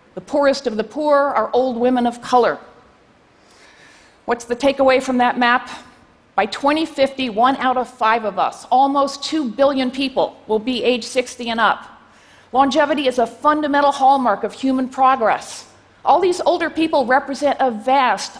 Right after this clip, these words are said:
unprecedented, and untapped market. And yet, capitalism and urbanization have propelled age bias into every corner of the globe,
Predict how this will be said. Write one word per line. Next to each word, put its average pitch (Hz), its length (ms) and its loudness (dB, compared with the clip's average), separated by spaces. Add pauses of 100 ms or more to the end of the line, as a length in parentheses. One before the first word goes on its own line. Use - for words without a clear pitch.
(120)
unprecedented, 277 1000 0
and 190 280 -8
untapped 269 760 0
market. 208 520 -2 (1000)
And 226 140 -2
yet, 285 280 2 (200)
capitalism 269 800 0
and 190 180 -4
urbanization 247 840 0
have 190 220 -8
propelled 254 460 2
age 240 360 -2
bias 233 420 2
into 190 260 -8
every 254 260 0
corner 247 400 -2
of 233 120 0
the 247 80 0
globe, 160 540 0